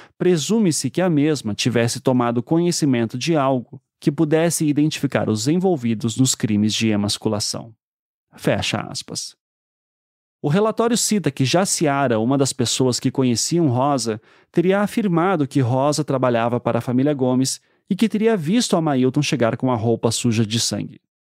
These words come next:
Só que Jaciara deu dois depoimentos no inquérito de Rosa Coelho e afirmava exatamente o contrário, que Rosa nunca trabalhou para Amadeu Gomes.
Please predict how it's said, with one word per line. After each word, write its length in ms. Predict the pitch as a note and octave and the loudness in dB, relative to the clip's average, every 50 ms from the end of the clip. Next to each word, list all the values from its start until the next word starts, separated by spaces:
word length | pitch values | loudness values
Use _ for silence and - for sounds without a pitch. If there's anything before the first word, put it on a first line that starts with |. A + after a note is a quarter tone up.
| _ _ _ _ _ _ _ _ - | _ _ _ _ _ _ _ _ -6
Só 160 | - A#3 A#3 | -2 -2 0
que 120 | - A#3 | 0 0
Jaciara 640 | F#3+ B3 B3+ G#3+ - - F3 D3 D#3 D#3+ D3+ C3 B2 | 0 0 0 0 0 0 0 0 0 0 0 0 2
deu 180 | B2 C3+ C#3+ D3 | 2 2 2 2
dois 460 | C3+ B2+ C3 E3 G3+ A#3+ A#3+ G3+ F3+ | 0 -2 0 2 2 2 2 0 0
depoimentos 720 | G#3 G3+ F#3+ F#3 F3 E3 D3+ C3+ B2+ B2+ B2+ B2+ B2 B2+ | -2 -2 -2 0 0 2 2 2 2 2 0 -2 0 2
no 100 | C3+ C3+ | 2 2
inquérito 480 | B2+ B2 - - A#2+ A#2+ A#2 G#2+ - B2 | 2 2 0 0 -2 -2 0 0 -2 0
de 100 | A2 A#2+ | 0 0
Rosa 300 | A2 A#2+ A#2 A2+ - B2 | 0 2 0 0 0 -2
Coelho 500 | - - A#2+ A2 G#2 G#2 G#2+ A2 G#2 A2+ _ _ _ _ _ _ _ - | -2 0 0 0 0 0 -4 -6 -12 -16 _ _ _ _ _ _ _ -2
e 80 | C#3 | -2
afirmava 640 | D3 D#3 - - F3+ D3+ C3+ C#3 C#3+ D#3 D#3+ C3+ C#3+ | 0 0 0 0 0 2 2 2 0 0 0 0 0
exatamente 760 | C#3 C3 C3 B2+ B2 C#3+ A#3 C#4+ C#4+ - A#3+ G3+ G3 G3 - | 0 0 -2 -2 0 2 2 0 2 0 0 0 0 0 -2
o 40 | F#3+ | -2
contrário, 540 | - F3 E3 D#3 - G#2 A2+ A#2 - - - _ _ _ _ _ _ _ - | 0 0 0 0 0 -2 -4 -4 -10 -14 -20 _ _ _ _ _ _ _ -2
que 100 | - E3 | 0 0
Rosa 400 | C3+ E3 E3+ E3+ D3+ D3+ E3+ D#3+ | 2 2 0 0 0 2 0 0
nunca 420 | E3 E3+ F3+ G#3 C4 C#4+ - D#4+ | 0 0 2 2 2 2 0 -2
trabalhou 380 | - - E3+ C#3+ C3+ B2 A#2 A2+ | -4 -2 -2 0 2 2 2 0
para 200 | - A2 A2+ A2 | 0 -2 -2 0
Amadeu 260 | A2 A2 A2 A2+ A2 | 0 2 2 0 0
Gomes. 500 | - - - - - A#2+ - - - | -2 -6 -10 -10 -12 -10 -10 -10 -10